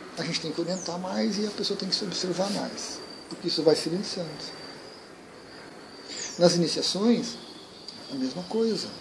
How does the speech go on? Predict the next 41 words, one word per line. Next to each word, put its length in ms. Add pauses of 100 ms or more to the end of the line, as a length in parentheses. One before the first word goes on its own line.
(680)
Eu 100
gosto 260
muito 300
de 80
iniciar 380
pela, 300 (800)
iniciar 360
pela 380
iniciação 400
de 120
cura. 320 (1000)
Porque 380 (180)
na 60
iniciação 280
de 100
cura 180
você 140
pode 280
errar, 280
você 240
pode 260
fazer 220
um 60
monte 160
de 60 (120)
coisa, 360
e 120
tudo 240
bem, 400
é 40
só 300
uma 80
iniciação 380
de 80
cura, 340
é 40
uma 120
experiência 720
mesmo, 320
é 60
aprendizado. 1200